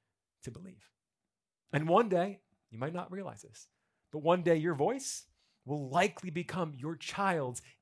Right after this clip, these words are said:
inner monologue. We are, whether you, I mean, we are equipping our children with a vocabulary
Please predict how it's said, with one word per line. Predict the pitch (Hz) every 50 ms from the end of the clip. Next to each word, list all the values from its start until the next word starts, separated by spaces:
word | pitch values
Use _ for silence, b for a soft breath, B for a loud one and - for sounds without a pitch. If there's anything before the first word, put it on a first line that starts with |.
| _
inner | - 190 196 175 139 110 98 90 b b b b b
monologue. | 120 120 135 151 175 233 254 240 175 151 - - - - _ - - _ _ _ _ _ _ _ _ _ _ _ _ _ _ _ _ _ _ _ _ _ -
We | 127 214 277
are, | 269 226 - - B B B B B B B
whether | - 196 277 226
you, | 165 160 -
I |
mean, | 135 151 131 123
we | 214 285
are | 294 160 139
equipping | 135 123 - - - - 269 269 233 190 170 196
our | 185 156 151
children | - - - 233 240 233 175 156 147
with | 151 139
a |
vocabulary | 123 143 143 139 - - 185 202 226 214 180 147 131 117 104